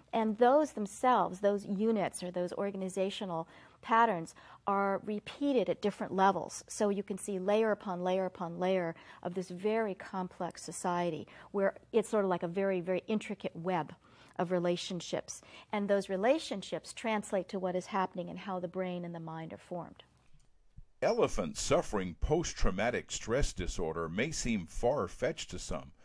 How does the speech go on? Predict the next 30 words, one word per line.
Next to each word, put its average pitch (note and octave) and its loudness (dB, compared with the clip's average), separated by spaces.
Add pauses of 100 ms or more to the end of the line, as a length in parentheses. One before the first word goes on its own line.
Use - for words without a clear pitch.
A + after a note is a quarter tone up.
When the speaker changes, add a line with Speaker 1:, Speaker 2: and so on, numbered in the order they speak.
(380)
Speaker 2:
but B2 0
it A2+ -4
does A3 0
help F3+ 0
explain A2+ -2
the D#2+ -6
mysterious F2+ -2
behavior C3+ -2 (600)
and E3 0
the C#3 2
importance F#2+ -4
of D#2+ -2
a E2 -4
social C#3 0
animal's F#2+ -2
support - -4
system. - -4 (1500)
And B2+ 8
how C4+ 6
could C3+ 2
an G#2 2
animal G2+ 0
suffer A#2+ 0
this F2+ 2
disorder F2 -4 (320)
if F#2 -6
they F#2+ -2
don't B2 0
experience E2+ -6 (320)
emotions? - -4